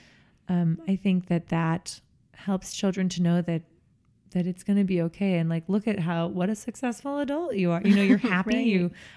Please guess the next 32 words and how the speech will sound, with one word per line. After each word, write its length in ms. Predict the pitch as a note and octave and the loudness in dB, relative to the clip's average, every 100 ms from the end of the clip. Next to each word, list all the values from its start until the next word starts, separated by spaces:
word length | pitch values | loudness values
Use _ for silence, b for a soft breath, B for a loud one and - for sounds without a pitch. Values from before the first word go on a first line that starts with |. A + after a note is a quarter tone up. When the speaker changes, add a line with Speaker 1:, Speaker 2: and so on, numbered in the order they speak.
| B | B
Speaker 1:
are 100 | F3+ | -4
beautiful, 480 | E3+ F3+ G3+ B3 B3+ | 0 0 0 -2 0
you 140 | A3 F3 | 0 0
are 100 | E3+ | -2
funny, 400 | - F3 G#3 A3+ | -2 0 0 0
you 120 | F#3+ | 0
are, 200 | F3 E3+ | 0 -2
like, 280 | F3 E3+ E3+ | -2 -4 -2
you 80 | F3+ | -2
like 220 | E3+ E3 | -2 -4
to 80 | F#3 | -2
be 120 | F3 | 0
around 360 | E3+ E3 E3 G3 | 0 0 0 2
us, 300 | G#3 A3 - | 2 0 -2
and 340 | F3 E3 E3+ | 0 2 0
you, 380 | G3 F3 F3 E3+ G3 | -2 0 0 -2 -4
like, 280 | E3+ E3 - _ _ _ - | -4 -6 -14 _ _ _ -8
people 240 | F#3+ F3+ | -4 0
like 180 | E3+ E3+ | 0 0
to 80 | G3+ | -2
be 140 | F#3 | -2
around 380 | F3+ F#3 G3 G3+ | -2 0 0 0
you 80 | A3+ | -2
too, 340 | G3+ B3 C#4+ D4+ | -4 -4 -6 -2
you 120 | G3+ | 0
know? 320 | G3 F#3 G#3+ G#3+ B B | 2 2 -2 -4 B B
Speaker 2:
Yeah. 380 | G3 G3 G#3 A3+ G#3 | 0 2 2 0 4
Speaker 1:
And 120 | G#3+ | 4
you 60 | |
can 160 | A3 A#3+ | 4 2
be 160 | A3+ A3+ | 4 2
different 640 | A3+ A#3 A#3 G#3 - A3 | 0 0 0 0 -2 -12